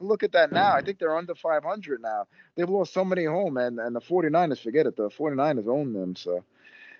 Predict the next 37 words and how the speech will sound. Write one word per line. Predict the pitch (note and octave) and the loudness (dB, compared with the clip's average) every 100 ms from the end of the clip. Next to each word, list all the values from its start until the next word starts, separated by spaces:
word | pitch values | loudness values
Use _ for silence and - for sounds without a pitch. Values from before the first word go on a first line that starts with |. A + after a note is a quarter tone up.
| _ | _
it's, | G#2 - A2 | 0 2 6
uh, | G#2+ G#2 - _ | 6 6 -2 _
yeah, | - G2+ G2 | 6 8 8
it's, | G2 | 8
it's | A2 - A#2+ B2 | 6 8 4 6
definitely | C#3+ C#3+ B2 | 6 6 8
not | A#2 | 8
good | A#2 B2 | 8 6
for | A#2+ A2+ | 6 6
his, | A2+ G#2+ G#2 | 6 4 -2
his | A#2 G#2+ | -2 2
legacy. | A2+ G#2+ G2 - F#2+ | 2 2 0 -8 -10
I | F#2 | -10
mean, | G#2 | -8
he's | A#2 C#3+ | -6 -2
gonna | D#3+ | 4
make | C#3 C3 | 6 4
the | |
Hall | A#2+ B2+ A#2+ | 6 6 6
of | |
Fame | - C3+ C3 | 4 0 0
and | G#2+ | -2
all | G2 | -4
that, | G2 G#2+ A#2 | -2 -2 -4
but | G#2+ G#2+ _ _ _ - _ | -6 -8 _ _ _ -20 _
he's | B2 | -6
gonna | B2 C3 B2+ | 0 2 2
just, | C3+ C3 | 2 0
just | - C#3+ | 0 0
be, | - | 6
you | C3+ C3 C3+ | 8 8 6
know, | |
one | A2+ A#2+ | 6 6
of | B2+ | 6
those | B2 | 6
guys | C3 B2+ B2+ | 8 8 8
that, | A#2+ B2 | 4 -2